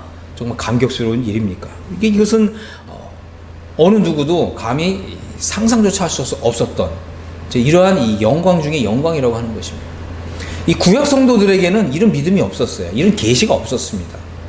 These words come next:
오늘 한번 상상해 보시기 바랍니다. 응? 구약 성도가, 그죠?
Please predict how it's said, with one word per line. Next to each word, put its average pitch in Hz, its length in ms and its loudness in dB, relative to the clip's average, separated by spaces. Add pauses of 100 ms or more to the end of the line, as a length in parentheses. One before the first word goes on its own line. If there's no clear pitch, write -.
(320)
오늘 160 140 4
한번 185 180 4
상상해 208 400 2
보시기 139 280 -2
바랍니다. 107 440 -2 (840)
응? 165 180 4
구약 123 260 2
성도가, 110 560 2 (380)
그죠? 143 260 0